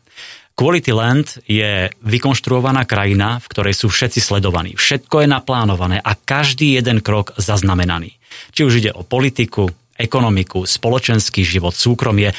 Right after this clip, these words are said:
všetko je pod dohľadom technológií. Systém Quality Landu vás ohodnotí, kastuje, prisúdi vám výhody aj nevýhody,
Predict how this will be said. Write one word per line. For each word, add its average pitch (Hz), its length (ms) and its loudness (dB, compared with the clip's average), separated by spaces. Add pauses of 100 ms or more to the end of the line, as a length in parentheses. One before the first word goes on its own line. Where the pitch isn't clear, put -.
(200)
všetko 127 640 0
je 117 240 2
pod 101 240 -2
dohľadom 95 480 0
technológií. 87 880 0 (240)
Systém 170 480 0
Quality 120 400 2
Landu 123 320 2
vás 90 400 -4
ohodnotí, 143 880 0 (240)
kastuje, 147 720 0
prisúdi 104 480 0
vám 98 240 0
výhody 107 560 2
aj 90 80 -2
nevýhody, 131 560 2